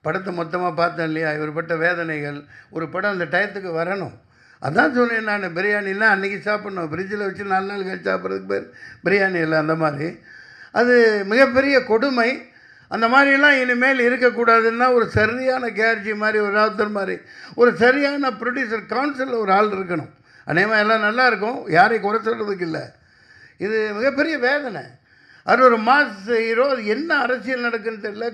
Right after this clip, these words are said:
கோர்ட்டுங்கிறான், அங்கங்கிறான், மறுபடிங்கிறான், ஆர்டருங்கிறான். என்னடா நடக்குது இந்த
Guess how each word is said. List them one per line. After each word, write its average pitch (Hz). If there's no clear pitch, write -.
கோர்ட்டுங்கிறான், 220
அங்கங்கிறான், 220
மறுபடிங்கிறான், 220
ஆர்டருங்கிறான். 226
என்னடா 269
நடக்குது 247
இந்த 202